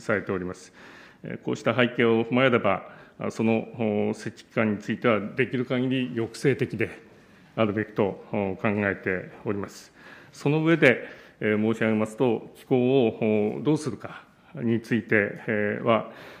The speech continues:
その時々の、お、経済情勢や社会情勢、さらには今後の見通しも踏まえながら、あ、検討、判断する必要があるため、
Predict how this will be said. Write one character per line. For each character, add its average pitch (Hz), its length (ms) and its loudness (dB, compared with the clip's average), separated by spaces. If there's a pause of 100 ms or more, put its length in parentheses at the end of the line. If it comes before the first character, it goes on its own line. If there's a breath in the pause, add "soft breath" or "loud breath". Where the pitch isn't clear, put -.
(100)
そ - 140 -4
の 117 100 0
時 127 200 -4
々 127 180 0
の、 107 500 -4
お、 104 40 -4
経 117 200 0
済 110 200 2
情 110 140 0
勢 110 180 0
や 101 220 2
社 - 160 -6
会 113 220 2
情 107 160 0
勢、 - 360 -6
さ - 180 -6
ら 131 60 -4
に 131 100 -4
は 131 120 0
今 127 240 -2
後 127 80 2
の 120 140 2
見 117 120 0
通 131 160 0
し 131 120 -4
も 120 160 0
踏 131 40 -6
ま 135 120 0
え 143 40 0
な 139 120 0
が 127 100 4
ら、 95 220 0 (300 loud breath)
あ、 110 100 -4
検 107 280 -6
討、 98 120 -8
判 117 160 -6
断 95 260 -8 (100)
す - 160 -8
る 101 200 -4
必 - 160 -12
要 113 120 2
が 107 260 0 (340 loud breath)
あ 117 80 2
る 110 80 2
た 107 140 0
め、 95 180 -2